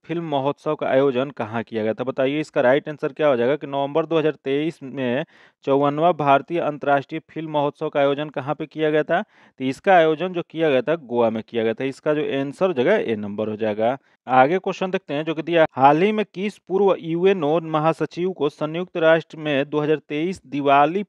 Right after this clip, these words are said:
पावर of वन पुरस्कार से सम्मानित किया गया? बताइए इसका राइट आंसर क्या हो जाएगा कि हाल ही में कौन से पूर्व यूएनओ महासचिव हैं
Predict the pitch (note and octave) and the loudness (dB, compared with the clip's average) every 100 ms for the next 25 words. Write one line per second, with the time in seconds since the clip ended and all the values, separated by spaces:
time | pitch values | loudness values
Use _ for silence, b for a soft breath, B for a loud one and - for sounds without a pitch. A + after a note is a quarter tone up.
0 | - C#3+ D3+ F3 D3+ D3+ - C#3+ D3 C3 | 0 4 4 4 2 0 0 0 2 2
1 | E3 b b b - - D3 - D#3 E3 | -2 b b b -14 -6 -4 0 4 6
2 | E3 C3+ C#3+ C#3 C#3 C3+ C3+ - B2 A2+ | 4 0 -4 -4 -2 0 -2 -4 -2 0
3 | C3 C#3+ C#3+ D#3+ D#3 D3+ C#3 D#3 E3+ D#3 | 0 2 0 0 0 4 4 4 0 -6
4 | E3 - E3+ C#3+ B2 D3 D#3 C#3+ C#3+ E3 | -6 0 2 4 2 0 0 0 0 -2
5 | E3 - C#3+ F#3 F#3 F3+ E3+ F3 E3+ D3+ | -6 -4 -4 -2 -2 -6 -4 -2 -2 -4
6 | D3 D#3 E3 C#3 D#3 C#3+ D3 C#3 - D#3+ | -2 -2 0 0 2 2 0 -4 -6 -4
7 | C#3+ C#3 | 0 0